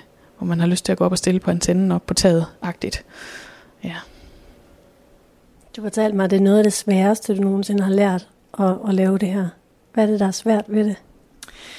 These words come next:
Speaker 1: Jamen, det, der er svært, er, øh, at det, øh, spiller på rigtig mange parametre på én gang. For at styre en ultralydsprobe, så kræver det en ekstrem finmotorisk, øh,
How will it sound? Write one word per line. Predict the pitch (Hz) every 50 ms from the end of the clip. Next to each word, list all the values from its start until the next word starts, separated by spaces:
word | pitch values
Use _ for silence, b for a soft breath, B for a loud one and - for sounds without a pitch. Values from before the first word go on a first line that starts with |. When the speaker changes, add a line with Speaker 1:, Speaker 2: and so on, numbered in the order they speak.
| B B B B -
Speaker 1:
Jamen, | - 156 175 175 185 180
det, | 226 233
der | 233 214
er | 196 196
svært, | - - - 226 233 214 180 175 170 - -
er, | 190 196 196 202 202 208 208 208
øh, | - - - - 190 180 180 175 175 175 175 170 175 170 175 - -
at | - 190 180 185 _ -
det, | 214 196 196 190 190 185 180 180 180 180 185
øh, | 185
spiller | - - - 220 226 240
på | 233 - 208
rigtig | 208 226 226 - - 208 190
mange | 185 185 196 214 220
parametre | - - 190 190 208 214 196 190 180
på | - 185 - -
én | 220 196 175 180
gang. | 185 190 185 - _ _ _ _ _ -
For | - - 208 196
at | 180 -
styre | - - 208 220 220
en | 208 190
ultralydsprobe, | 190 202 - - 190 180 185 190 - - - - 208 208 202 196
så | 196 - 190
kræver | - - 196 196 202 202 202
det | 190 185 180 175 180
en | 175 180 185 - -
ekstrem | 196 - - - 226 220 190 175 175 175 180 180 202 - -
finmotorisk, | - - - 220 220 226 220 196 190 - - 214 190 175 170 170 175 - - - -
øh, | 180 175 175 175 180 185